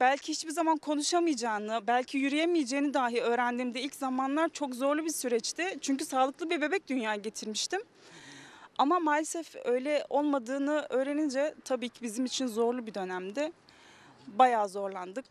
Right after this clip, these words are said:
Üstelik bir ablası daha varken, e, bizim için daha zordu. E, Milli Eğitim Bakanlığı iki,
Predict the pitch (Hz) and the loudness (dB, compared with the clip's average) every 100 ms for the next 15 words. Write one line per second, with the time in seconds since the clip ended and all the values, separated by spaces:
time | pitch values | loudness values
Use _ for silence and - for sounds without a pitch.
0 | - 233 - 254 277 - 269 277 - 220 | -10 -8 -2 -2 -2 -4 0 0 2 0
1 | 233 269 254 254 294 277 220 - 294 311 | 0 -4 -2 0 0 2 0 -2 -2 -2
2 | - 214 208 262 233 - 262 240 254 226 | -4 -12 -8 -6 -4 -2 -2 0 -2 -2
3 | 190 180 180 247 311 - - 196 _ - | -4 -6 -6 -6 -6 -10 -20 -20 _ 0
4 | 220 220 247 277 381 - 427 294 - 247 | 2 2 2 2 2 2 2 2 0 -6
5 | 226 220 202 - - 233 370 392 320 | -6 -6 -8 -10 -12 -2 0 0 -2